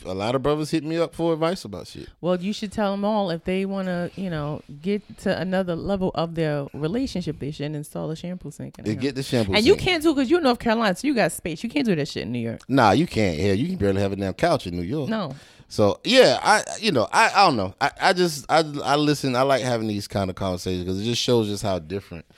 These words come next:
Speaker 1: we are, you know what I'm saying, as men and women, which, I mean, I think it'd be a beautiful thing, but I just think that with that particular tweet, back to the original thing, again, if you're committed to someone and you're saying, and you've told a person, "Hey, you know, it's you,"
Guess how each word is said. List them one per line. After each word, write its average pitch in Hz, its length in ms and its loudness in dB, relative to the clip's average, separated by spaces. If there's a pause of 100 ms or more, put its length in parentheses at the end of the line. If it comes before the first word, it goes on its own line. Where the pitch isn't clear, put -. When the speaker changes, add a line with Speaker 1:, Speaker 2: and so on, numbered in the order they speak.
(300)
Speaker 1:
we 92 200 -2
are, 90 400 2
you 92 100 -6
know 90 80 -2
what 87 60 -2
I'm 85 80 -4
saying, 85 260 -4
as 82 160 -6
men 87 180 -4
and 85 140 -4
women, 92 220 -2
which, 95 140 -2
I 107 40 0
mean, 113 120 0
I 123 100 2
think 160 160 -6
it'd 123 80 -2
be 98 80 0
a 90 60 -2
beautiful 90 340 -2
thing, 82 400 -6
but 85 160 -4
I 90 160 0
just 87 300 -8
think 82 280 -6
that 80 300 -6 (880)
with 131 160 2
that 135 180 2
particular 107 380 0
tweet, 85 280 -6
back 87 200 -6
to 101 80 -6
the 92 60 -2
original 82 380 -6
thing, 82 360 -10 (320)
again, 101 520 2
if 98 240 0
you're 151 280 10
committed 110 720 4
to 127 160 -2
someone 120 680 2
and 101 180 -2
you're 107 160 4
saying, 107 420 0
and 95 100 -2
you've 107 180 0
told 123 300 6
a 113 80 2
person, 107 420 0
"Hey, 98 560 -2 (560)
you 104 140 -6
know, 87 260 -4
it's 104 260 -6
you," 95 460 -4